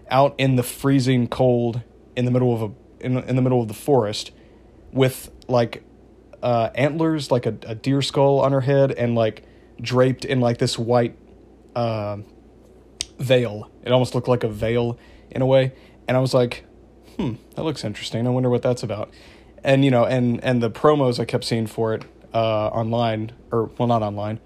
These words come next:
Well, I did see a few, like, on YouTube videos and stuff. Uh, but the ones I saw online and on T V, uh, you know, made it, uh, c-, it came across as, uh, and it w-, they were promos for season two,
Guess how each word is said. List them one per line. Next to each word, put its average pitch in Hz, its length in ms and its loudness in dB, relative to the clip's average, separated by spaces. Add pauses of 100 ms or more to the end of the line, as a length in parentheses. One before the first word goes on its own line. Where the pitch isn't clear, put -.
(140)
Well, 196 140 6
I 180 100 6
did 185 180 0
see 151 140 2
a 139 40 2
few, 123 400 0 (100)
like, 117 160 -2
on 117 140 0
YouTube 117 340 -2
videos 110 440 -4
and 101 120 -12
stuff. - 280 -8 (460)
Uh, 123 240 6
but 123 200 -2
the 127 120 4
ones 127 420 2
I 123 100 4
saw 127 180 2
online 120 480 2
and 113 120 -2
on 110 140 -4
T 120 180 -2
V, 117 300 -2 (680)
uh, 120 360 4
you 143 100 0
know, 117 280 2 (440)
made 131 220 2
it, 127 180 -2 (260)
uh, 120 300 2
c-, - 80 -8
it 131 100 -4
came 139 200 2
across - 640 0 (200)
as, 117 360 -2
uh, 110 280 0
and 147 120 2
it - 20 4
w-, 139 220 0
they 139 80 4
were 135 120 4
promos 135 460 2
for 127 100 -8
season 113 360 0
two, 120 180 -2